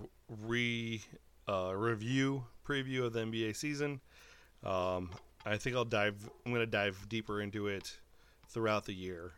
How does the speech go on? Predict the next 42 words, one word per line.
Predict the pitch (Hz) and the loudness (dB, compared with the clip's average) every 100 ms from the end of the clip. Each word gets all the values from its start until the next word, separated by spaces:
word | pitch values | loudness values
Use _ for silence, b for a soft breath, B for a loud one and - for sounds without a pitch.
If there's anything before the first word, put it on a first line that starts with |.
| - - | -18 -10
We'll | 110 98 | -8 -4
touch | 101 92 | -4 -2
base | 107 101 - | -2 -2 -2
on | 98 | -4
the | |
season | 92 107 101 101 | -2 -2 -2 -2
as | 95 | -2
we | 92 95 | -4 -4
go, | 98 107 107 98 | 0 0 0 -4
of | - | -6
course, | - 104 - | -2 -2 -2
because, | - 98 90 B B B B - | -6 -4 -6 B B B B -10
I | 107 | -6
mean, | |
we | 107 | 0
got | 110 107 | 0 0
dunks | 101 110 120 | 0 0 0
in | 98 | -4
our | 90 | -6
title, | 92 90 87 | -6 -6 -2
baby. | 90 98 113 B B B B B B | -4 -4 -6 B B B B B B
But | - 180 - - | 4 4 4 -2
it | 131 143 | -2 2
is | 139 135 127 123 - | 4 4 4 0 -2
the | 123 117 | 0 2
exciting | 104 - 135 135 107 | 2 4 4 4 2
part | 104 98 | 2 2
of | |
the | 95 | 0
day | 95 92 | 2 0
for | - 95 | 0 -2
me, | 101 107 - - - - | -2 -4 -10 -20 -20 -20
Football | - 135 131 110 | -2 0 4 2
Friday, | 95 117 120 95 95 - B B B - | 4 6 6 4 0 -6 B B B -4
and | 120 113 110 | 2 2 2
a | 104 | -2
few | - 147 131 117 | -2 0 0 -2
Klaus, | - 120 120 - - - - | -2 0 0 -2 -8 -14 -16
a | |
few | - - 165 | -12 -4 -2
things | - 123 104 | 0 -2 -2
first. | 120 101 - | -2 -4 -6